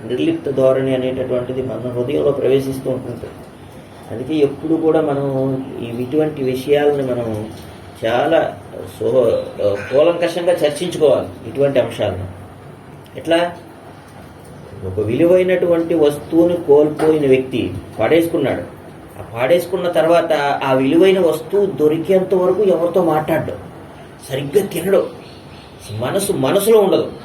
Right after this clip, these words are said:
అది దొరికేదాకా అట్లే ఉంటుంది అతని యొక్క పరిస్థితి. అది దొరకగానే, దొరకగానే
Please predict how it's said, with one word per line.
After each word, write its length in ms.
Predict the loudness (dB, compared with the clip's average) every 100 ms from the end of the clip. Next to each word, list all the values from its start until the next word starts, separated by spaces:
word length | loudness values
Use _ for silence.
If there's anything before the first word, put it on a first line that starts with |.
| -18 -20 -20 -20 -20 -20 -20 -20 -20 -20 -20 -20 -14
అది 220 | -12 -6
దొరికేదాకా 540 | -4 2 2 2 0 2
అట్లే 180 | 4
ఉంటుంది 300 | 2 0 -6 -8 -16 -20 -20 -20 -12
అతని 220 | -8 -4
యొక్క 140 | -4 -4
పరిస్థితి. 380 | -6 -6 -8 -14 -16 -16 -18 -20 -20 -20 -20 -20 -20 -20 -20 -20 -20 -20 -20 -20 -20 -20 -20 -20 -20 -14 -8
అది 200 | -4 -2
దొరకగానే, 720 | 0 0 -2 -2 -2 -4 -6 -10 -18 -20 -20 -20 -20 -20 -20 -20 -20 -20 -20 -20 -20 -20 -20 -20 -20 -20 -20 -20 -20 -20 -20 -20 -20 -20 -12 -10
దొరకగానే 520 | -8 -4 -2 -2